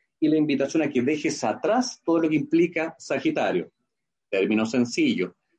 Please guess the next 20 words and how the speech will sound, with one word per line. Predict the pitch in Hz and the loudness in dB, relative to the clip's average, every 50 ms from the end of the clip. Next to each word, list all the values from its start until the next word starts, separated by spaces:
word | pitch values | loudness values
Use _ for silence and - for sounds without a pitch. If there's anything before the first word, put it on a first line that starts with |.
| _ _ | _ _
dejar | - - 104 - 107 104 | -12 -10 -6 -2 0 0
atrás | 107 113 120 117 113 - | 0 0 0 -2 -2 -2
Sagitario, | 123 113 131 127 135 156 180 185 202 196 - | -4 -2 -2 -2 0 0 0 2 2 0 0
dejar | 120 127 120 123 131 120 | 0 -4 -4 -2 -2 -2
atrás | 120 120 127 131 127 - | -2 -2 -4 -6 -6 -6
creencias, | - 123 120 123 131 139 143 147 147 143 - - 147 139 139 139 - - | -4 -4 -2 -2 -2 -2 -2 -2 -4 -6 -6 -6 -4 -4 -6 -6 -8 -8
creencias | - 113 110 117 123 123 117 - 120 110 | -4 -4 -2 0 0 0 0 0 2 2
limitantes, | 113 113 113 107 104 - - 127 135 135 135 135 127 127 - 127 131 127 127 - _ _ _ _ _ _ _ _ _ _ _ _ | 4 4 4 4 2 0 -2 -2 -2 0 0 0 -2 -2 -2 -2 -4 -4 -4 -8 _ _ _ _ _ _ _ _ _ _ _ _
ir | - 214 226 240 214 | -2 0 2 2 4
en | 185 156 143 | 2 2 2
búsqueda | 151 151 151 - 135 131 131 127 | 2 0 0 0 0 2 2 2
de | 127 131 | 2 0
Géminis, | 131 - 185 175 156 135 131 147 147 - - | -2 -2 0 0 2 2 2 2 0 -2 -2
ir | 123 113 | 0 0
en | 113 110 107 | 2 2 2
busca | 120 120 117 - 113 | 2 2 2 0 0
del | 110 110 | -2 -2
conocimiento, | 110 - 104 104 101 - 113 104 104 110 123 131 131 127 127 127 120 120 - 123 117 120 117 127 123 - - | 0 -2 -2 -2 -2 0 0 2 2 2 2 2 2 2 2 2 2 2 2 0 2 2 0 -2 -4 -4 0
la | 123 120 117 | 0 0 0
curiosidad, | 113 120 117 113 113 113 113 - - 107 107 117 123 120 120 120 117 117 117 | 2 2 4 4 4 4 2 0 0 0 0 0 0 -2 -2 -2 -2 -4 -4